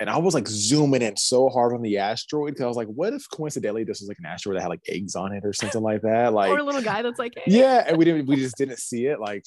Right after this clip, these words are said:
Speaker 1: I'm, <laughs> I'm that type of guy. Or, like, whenever they upload, like, a new Mars picture from, like, the rover, I'm
Speaker 2: Yeah.
Speaker 1: always, like, zooming in all crazy, looking to the background, hoping I see something.
Speaker 2: Yeah,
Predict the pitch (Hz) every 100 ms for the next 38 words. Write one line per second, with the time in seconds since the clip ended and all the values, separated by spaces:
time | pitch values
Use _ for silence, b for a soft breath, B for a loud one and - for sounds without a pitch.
0 | - - 143 120 120 - 147 117 98 101
1 | 87 92 95 101 120 139 151 139 113 123
2 | 117 107 101 101 98 85 87 98 101 -
3 | 123 - 113 110 95 92 87 87 95 113
4 | 135 B B B - 147 135 127 127 117
5 | 95 92 110 123 113 113 110 104 - 110
6 | 107 107 110 107 107 104 90 98 98 104
7 | 95 92 101 98 90 95 98 104 85 95
8 | 92 - _ - 220 -